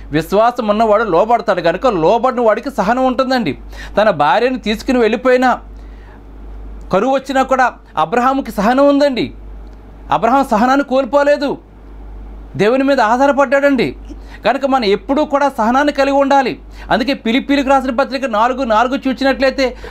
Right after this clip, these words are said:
"ఆనందించుడు," మరలా చెప్తున్న ఆనందించుడు, "ఎల్లప్పుడూ ఆనందించుడు, ప్రభువునందు ఆనందించమని" చెప్పుందండి.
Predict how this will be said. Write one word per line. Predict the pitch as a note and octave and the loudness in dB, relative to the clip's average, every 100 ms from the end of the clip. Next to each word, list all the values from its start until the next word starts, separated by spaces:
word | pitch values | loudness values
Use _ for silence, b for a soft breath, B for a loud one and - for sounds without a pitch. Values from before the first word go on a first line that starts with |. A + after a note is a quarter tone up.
| - | -2
"ఆనందించుడు," | F3 B3 C#4 C4 B3+ C4 C#4 | 0 2 2 0 0 0 0
మరలా | A#3 A3 C4 | 0 2 0
చెప్తున్న | C4+ C#4 C4 A#3+ | -2 -4 0 2
ఆనందించుడు, | A3+ C4 B3+ G#3 C4+ | 2 0 -2 -2 0
"ఎల్లప్పుడూ | G#3 G3+ B3+ B3+ B3+ C4 | 2 2 0 0 2 2
ఆనందించుడు, | C4 C4 B3+ B3+ D4 | 2 0 -2 -2 0
ప్రభువునందు | B3+ B3 C4+ C#4 C4+ | 0 2 2 2 2
ఆనందించమని" | F3+ A#3 C#4 C#4 C#4 C4+ C4 | 0 0 2 0 0 0 0
చెప్పుందండి. | B3+ B3+ B3 A3 B2+ | 0 0 2 0 -4